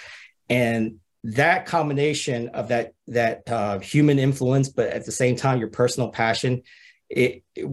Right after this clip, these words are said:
is what drives me. And as I get older now, and, <laughs> um, I, instead of becoming the mentee and now I'm the mentor, I'm the one that's probably holding, um, holding the strings here and trying to find the, you know, the right ways to let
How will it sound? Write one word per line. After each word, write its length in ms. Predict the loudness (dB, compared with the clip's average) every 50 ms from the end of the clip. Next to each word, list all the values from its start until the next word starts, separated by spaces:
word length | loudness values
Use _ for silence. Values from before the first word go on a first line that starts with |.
| -4 2 2
is 140 | 2 4 6
what 200 | 4 4 4 2
drives 340 | 0 2 4 4 2 2
me. 240 | 0 -2 -2 -2 -4
And 440 | -4 -2 -2 0 0 -2 -2 -4 -8 _ 0
as 180 | 0 2 2 2
I 320 | 2 2 0 0 -2 -8 -10 _
get 160 | -4 -4 -2 0
older 340 | 0 0 0 0 0 -2 -2
now, 300 | -4 -4 -4 -4 -4 -4
and, 360 | -6 -6 -6 -6 -6 -8 -10 -6 -8 -8 -8 -8 -14 -20 -20
<laughs> 360 | -20 -20 -20 -20 _ _ _
um, 480 | -6 -4 -2 0 0 0 0 -2 -4 -4 -2
I, 200 | 0 0 0 -2 -4 -6
instead 280 | -4 -2 2 2 2
of 40 | 2
becoming 300 | 0 0 0 2 2 2
the 100 | 2 2
mentee 540 | 2 2 2 2 2 2 4 4 6 6 4
and 80 | 4
now 140 | 2 2 2
I'm 80 | 2 2
the 40 | 2
mentor, 760 | 2 2 2 0 2 4 4 4 6 4 2 -2 -2 -6 -12 -20 _ _ _ _ _
I'm 240 | 0 2 2 2 2
the 100 | 0 0
one 380 | 0 -2 -2 -2 -2 -2 -2
that's 200 | -2 -4 -4 -6
probably 320 | -2 0 0 0 0 0 -2
holding, 580 | -2 0 0 2 2 2 0 0 -2 -4 -4
um, 500 | -4 -2 -2 0 0 -2 -2 -4 -6 -12 _ _ _ _ _ _ _ _ _ _ _ _ _
holding 400 | 2 2 2 4 2 0 0 0
the 80 | -2
strings 460 | -4 -2 -2 0 0 0 0 0 0
here 420 | 0 0 2 2 2 0 -2 -4 -6 -2
and 420 | 0 0 2 0 -2 -4 -6 -10 -12 _ _ _ _ _ _ -4
trying 240 | 0 0 2 2 0
to 40 | 0
find 300 | 0 0 0 0 0 -4
the, 160 | -6 -8 -12 _ _ _ _ _
you 100 | -6 -4
know, 120 | -2 -2 -2
the 160 | -4 -4 -2
right 260 | 0 2 0 2 2
ways 220 | 2 2 2 2 0
to 60 | -2
let 360 | 2 2 2 2 2 -2